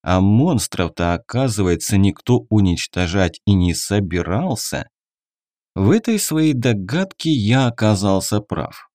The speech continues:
Мои неизвестные противники поступили до гениальности просто.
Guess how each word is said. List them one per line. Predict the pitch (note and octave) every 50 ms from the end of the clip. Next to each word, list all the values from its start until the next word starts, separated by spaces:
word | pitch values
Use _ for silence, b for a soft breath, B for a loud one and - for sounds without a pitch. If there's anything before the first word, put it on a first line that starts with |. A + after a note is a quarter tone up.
| _ _ _ _ _
Мои | - F2+ E2+ E2 G2+ D3 G3
неизвестные | C3+ F#2 E2 E2 D#2 C#2+ D#2+ F#2 F#2 E2+ - - F2+ F2 D#2+ D2+
противники | - - - C#2+ - - C#3+ D#3 C3+ G2+ F2+ - E2+ E2 b b b b b _ _ _
поступили | - A2+ A2 - - - B2 B2 A#2+ - G3+ F3 E3 D3
до | G#2+ G2+ F#2+ D3+ D#3+
гениальности | C#3 G2+ G2 B2+ C3+ C3 A#2+ A2+ A#2 B2 A#2+ A#2 A2+ A2 A2 G#2+ G2+ - - - A2+
просто. | G#2+ - - - A2 G#2+ F2+ D#2+ D#2 - - - C#2 -